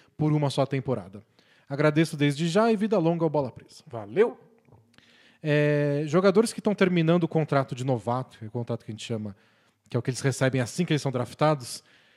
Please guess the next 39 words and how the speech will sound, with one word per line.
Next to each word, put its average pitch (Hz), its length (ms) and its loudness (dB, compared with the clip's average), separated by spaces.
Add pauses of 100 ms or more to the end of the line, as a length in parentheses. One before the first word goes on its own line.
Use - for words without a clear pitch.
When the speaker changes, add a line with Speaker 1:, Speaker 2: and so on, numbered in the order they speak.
(420)
Speaker 1:
quando 214 300 6
acaba 208 400 4
esse - 140 -2
contrato, 165 340 -2
eles 156 100 -6
são 175 100 0
free 165 240 2
agents 165 300 -4
restritos. - 1040 -4 (380)
O 127 80 -6
que 127 120 -8
quer 143 160 4
dizer 120 340 2
que 113 240 -6 (300)
qualquer 180 340 2
time 247 200 -2
pode 214 200 4
fazer 202 160 4
uma 190 80 6
oferta 165 560 4 (380)
e 143 100 2
o 147 60 4
Pelicans 151 480 2
pode 143 240 2
olhar 151 180 4
pra 160 100 2
oferta 151 260 0
e - 40 -8
falar, 135 340 -2 (240)
eu 156 140 0
igualo 135 440 2
e 131 40 -2
fico - 200 -14
com 120 160 -12
ele. 95 120 -14 (160)
Speaker 2:
Isso. 131 340 -16 (200)
E 156 100 -2
é 165 220 -2 (100)
instantâneo. 180 760 -4